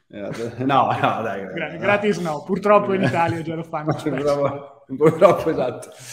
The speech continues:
Speaker 2: Ma quella è un'altra
Speaker 1: Eh.
Speaker 2: storia. Ok, prima notizia di oggi, Buffett aveva ragione. Strano, di solito non succede mai. <laughs> È per
Speaker 1: Sì,
Speaker 2: quello
Speaker 1: sì,
Speaker 2: che è
Speaker 1: sì.
Speaker 2: diventato uno degli uomini più ricchi del pianeta, anche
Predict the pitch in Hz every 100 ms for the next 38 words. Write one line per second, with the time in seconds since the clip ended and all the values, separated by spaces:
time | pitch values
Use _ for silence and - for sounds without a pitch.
0 | - - - - _ _ 165 - 180 185
1 | 185 175 170 170 - 139 131 - - 226
2 | 240 214 175 202 233 226 226 226 226 208
3 | 208 196 226 208 208 208 214 202 202 202
4 | 185 165 156 135 156 - - 170 170 170
5 | 165 - 170 165 165 - 165 170 156 160
6 | 151 147 151 143 139 147 - 147 _ -
7 | _ _ 185 196 208 120 180 175 170 170
8 | 165 165 170 175 165 160 165 170 170 175
9 | 165 165 165 170 165 170 165 156 160 156
10 | 151 139 147